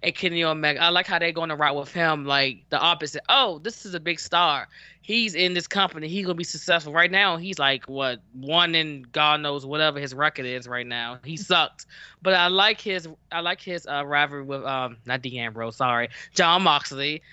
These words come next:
I, I'm liking that. And I actually like the tag team division. I like how the Young Bucks actually put over,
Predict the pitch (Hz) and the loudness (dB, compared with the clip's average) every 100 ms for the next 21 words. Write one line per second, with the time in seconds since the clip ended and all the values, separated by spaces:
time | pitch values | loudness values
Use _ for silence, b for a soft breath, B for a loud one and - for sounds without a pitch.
0 | B B 165 170 170 170 185 190 170 156 | B B 0 0 0 2 0 0 -6 -4
1 | 156 196 240 247 311 302 277 311 220 - | -2 2 4 4 2 -2 -4 -4 -6 -4
2 | 180 156 - 156 143 131 139 131 135 170 | -2 -2 -6 -12 -10 -6 -4 -2 2 2
3 | 180 208 208 175 156 165 185 165 156 - | 4 0 0 -2 -2 -2 -2 -2 -6 -4
4 | 156 180 - 156 135 - 190 180 180 160 | 0 0 0 -8 -10 -6 -4 0 2 0
5 | 131 123 113 | -4 -8 -10